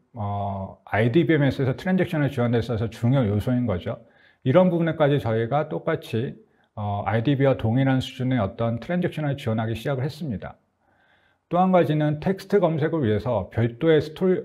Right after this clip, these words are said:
그 서치 엔진을 빼는 것이 아니라 몽고디비 데이터 플랫폼 내에서는 실제 루싱 기반의 서치 엔진이 통합되어져 있습니다.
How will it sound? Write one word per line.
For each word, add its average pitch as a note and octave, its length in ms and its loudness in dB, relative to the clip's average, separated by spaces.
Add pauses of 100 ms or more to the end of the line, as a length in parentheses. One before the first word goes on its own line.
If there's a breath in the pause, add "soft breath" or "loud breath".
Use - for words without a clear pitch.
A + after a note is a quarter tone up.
(100)
그 G#2+ 200 -2
서치 F3 320 -2
엔진을 C#3+ 320 0
빼는 F3+ 240 -2
것이 D#3+ 220 -2
아니라 A2 460 -4 (440 soft breath)
몽고디비 D#3 560 2
데이터 A#2+ 360 0
플랫폼 E3 380 -4
내에서는 A2+ 720 -2
실제 F3 360 -4
루싱 B2 400 0
기반의 C#3 360 0
서치 D#3 360 -4
엔진이 B2+ 380 -2
통합되어져 E3+ 580 -2
있습니다. F2+ 440 -6